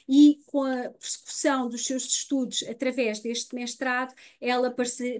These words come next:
passaria a ter esse reconhecimento formal. Daí este requisito dos cinco anos. Portanto, os mestrados executivos têm uma duração de doze meses e o mestrado em gestão aplicada uma duração de vinte e quatro meses. Qualquer um destes programas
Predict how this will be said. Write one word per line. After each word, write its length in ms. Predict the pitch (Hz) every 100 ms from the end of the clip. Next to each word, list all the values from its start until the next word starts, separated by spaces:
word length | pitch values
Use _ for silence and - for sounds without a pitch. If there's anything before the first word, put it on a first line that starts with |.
| -
passaria 400 | 247 254 254 247
a 60 |
ter 180 | 226 247
esse 220 | 226 226
reconhecimento 680 | - 240 226 - 233 240 240 -
formal. 500 | - 208 196 - 170 - - -
Daí 460 | 202 247 269 269 - _
este 280 | 247 254 -
requisito 480 | - 220 220 262 -
dos 200 | 233 -
cinco 320 | 262 233 -
anos. 380 | 175 180 - - -
Portanto, 440 | - 269 185 185 _ -
os 160 | 277
mestrados 520 | 320 320 349 285 277
executivos 640 | 285 285 - - 277 214 -
têm 260 | 262 240
uma 100 | 240
duração 640 | 233 233 233 254 220 190 180
de 140 | -
doze 360 | - 185 - 254
meses 480 | 269 302 294 - - - -
e 100 | 247
o 60 | 285
mestrado 460 | 277 277 285 262 247
em 100 | 240
gestão 240 | - 254
aplicada 640 | 240 240 233 247 247 240
uma 120 | 233
duração 640 | 220 220 226 - 233 233 220
de 100 | 214
vinte 280 | 247 254
e 80 | 240
quatro 420 | - 240 240 -
meses. 460 | 190 165 - - - - - - -
Qualquer 380 | - 339 339 330
um 140 | 330 302
destes 360 | 302 294 -
programas 800 | - 285 277 247 208 185 190 -